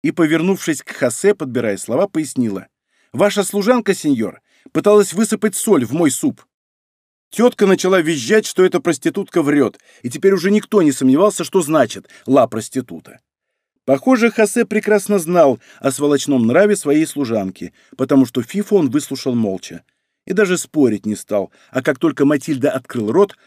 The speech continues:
ухитрился отвесить ей такую оплеуху, что она чуть не упала. Благо Цинк успел подхватить. Тишина установилась гробовая.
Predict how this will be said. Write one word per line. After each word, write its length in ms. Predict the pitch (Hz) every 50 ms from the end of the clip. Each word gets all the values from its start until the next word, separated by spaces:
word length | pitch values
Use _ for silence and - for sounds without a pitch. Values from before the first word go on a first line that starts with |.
| _ _ _ -
ухитрился 640 | 170 160 - 190 - - 208 226 208 - 202 185
отвесить 500 | 180 - 165 202 208 190 - 147 - -
ей 120 | 160 156 131
такую 440 | - 180 - - 175 160 139 127
оплеуху, 460 | 107 - 117 139 196 226 208 - 143 123
что 160 | - 135 135
она 140 | 147 165 -
чуть 200 | - 120 - 131
не 60 | 135
упала. 480 | 127 120 113 - 98 87 76 73 - _ _ _ _ _ -
Благо 300 | 117 147 143 120 123 117
Цинк 340 | - - 175 180 - -
успел 340 | - 131 - - - 131 120
подхватить. 720 | 123 - 110 - - 110 104 101 - - - - - _ _ _ _ _ _ _ _ _ _ _ _ _ _ _ _ _ _ _ _ _ _ _ _ _ _ _ -
Тишина 540 | - 135 131 - 143 147 160 196 226 233
установилась 840 | 233 214 - - 202 190 190 175 156 156 185 190 190 190 180 - -
гробовая. 800 | 127 120 113 123 143 135 139 135 113 98 85 80 76 - - _